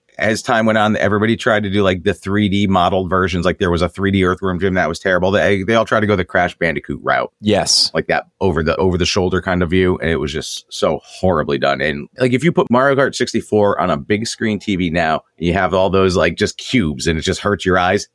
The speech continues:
Speaker 1: That's what that looked like as a finished <laughs> product.
Speaker 2: Yes. And we'll get into this in a bit about why I think the sixteen-bit era stands the test of time better than the first era of three D gaming like the PlayStation and the Nintendo sixty-four, I think for exactly that reason, Pat.
Speaker 1: Mm-hmm.
Speaker 2: But before that,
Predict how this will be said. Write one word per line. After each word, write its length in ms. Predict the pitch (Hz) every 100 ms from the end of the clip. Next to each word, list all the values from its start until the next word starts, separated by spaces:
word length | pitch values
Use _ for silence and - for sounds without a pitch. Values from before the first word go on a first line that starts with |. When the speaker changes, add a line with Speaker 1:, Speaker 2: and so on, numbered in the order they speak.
| 76
Speaker 1:
That's 340 | 95 90 -
what 80 | -
that 200 | 98 -
looked 200 | 92 101
like 180 | 104 101
as 80 |
a 100 | 87 76
finished 360 | - 85 -
<laughs> 0 |
product. 560 | - 90 104 82 - - _ -
Speaker 2:
Yes. 420 | 135 113 - - - _
And 160 | 123
we'll 120 | 135 180
get 200 | 175 175
into 160 | 139
this 200 | 110 -
in 80 | 101
a 20 |
bit 220 | 85 110
about 320 | 80 92 95 110
why 240 | 101 107
I 100 | 98
think 240 | 98 95
the 80 | 90
sixteen-bit 720 | - 98 - 98 92 95 90 - -
era 280 | 92 95 95
stands 540 | - - 98 95 95
the 80 | 92
test 300 | 101 90 -
of 80 | 85
time 380 | 90 90 90 -
better 400 | 87 98 110 117
than 160 | 113
the 100 | 117
first 440 | 110 113 113 - -
era 240 | 110 113
of 380 | 117 110 110 101
three 240 | - 104 110
D 100 | 113
gaming 320 | 107 110 117
like 180 | 104 -
the 80 |
PlayStation 600 | - 107 104 107 107 107 104
and 160 | 104 104
the 240 | 101 98 -
Nintendo 240 | 101 113 104
sixty-four, 480 | 107 - 101 117 107
I 60 |
think 180 | 101 95
for 120 | 92
exactly 420 | 82 82 87 104
that 180 | 92 73
reason, 280 | 78 87 101
Pat. 280 | 107 113 117
Speaker 1:
Mm-hmm. 240 | 110 127
Speaker 2:
But 280 | 151 147 127
before 320 | 110 - 185
that, 420 | 139 160 98 -